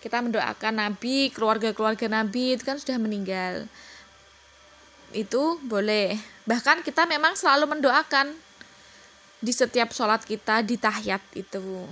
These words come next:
Teman-teman nanti kalau eh, bahasa Arab. Insya Allah, materi blog bahasa Arab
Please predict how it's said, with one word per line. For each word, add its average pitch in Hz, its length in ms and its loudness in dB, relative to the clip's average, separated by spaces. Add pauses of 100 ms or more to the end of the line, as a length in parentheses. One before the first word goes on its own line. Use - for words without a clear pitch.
(320)
Teman-teman 202 400 -6
nanti 254 320 0
kalau 240 240 2 (1080)
eh, 214 400 2
bahasa 220 360 0
Arab. 214 200 2 (120)
Insya 202 280 -2
Allah, 254 320 6 (120)
materi 220 480 2
blog 214 240 0
bahasa 220 400 0
Arab 247 240 2